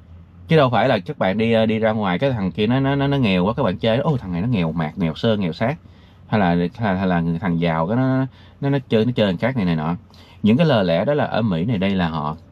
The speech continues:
đưa vào cái, cái, cái tình trạng mà kỳ thị. Cho nên, ờ, như chẳng hạn như mình đi làm đi,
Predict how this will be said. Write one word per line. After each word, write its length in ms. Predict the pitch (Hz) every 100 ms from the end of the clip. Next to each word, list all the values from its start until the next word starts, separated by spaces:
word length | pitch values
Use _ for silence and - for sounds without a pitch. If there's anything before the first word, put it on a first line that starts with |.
| -
đưa 300 | 139 135 120
vào 180 | 98 78
cái, 100 | -
cái, 140 | - 123
cái 80 | 131
tình 160 | 87 82
trạng 240 | 76 85
mà 60 | 80
kỳ 160 | 82
thị. 300 | 71 73 73 - - - - - -
Cho 120 | -
nên, 220 | 104 98 95
ờ, 300 | 92 87 85 80 - - -
như 260 | 104 107 101 -
chẳng 160 | 98
hạn 220 | 120 87
như 100 | 95
mình 160 | 95 82
đi 100 | 98
làm 320 | 98 80 80
đi, 120 | 87